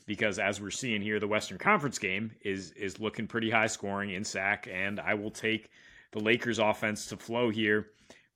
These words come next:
I, I'll take the Suns to keep the pressure on enough for the Lakers to score one fifteen, whether they win or not. I'll take their team total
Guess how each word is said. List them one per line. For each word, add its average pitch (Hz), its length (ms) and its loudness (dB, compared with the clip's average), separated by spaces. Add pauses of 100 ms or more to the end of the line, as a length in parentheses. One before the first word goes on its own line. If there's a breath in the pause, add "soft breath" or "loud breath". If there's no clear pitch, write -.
(280)
I, 139 180 8
I'll 127 200 2
take 156 240 -2
the 120 80 -2
Suns 131 520 2
to - 120 -4
keep - 260 -4
the - 80 -8
pressure 113 480 0
on 95 280 0
enough 101 340 -2
for 101 140 -8
the 87 60 -4
Lakers 90 440 -4
to - 120 -4
score 98 360 -4
one 92 220 -4
fifteen, 107 560 -4
whether 95 260 -2
they 90 120 -2
win 98 220 -2
or 95 120 -2
not. 110 400 -2
I'll 95 160 -4
take 101 260 -4
their 95 160 -2
team 110 260 -6
total 104 460 0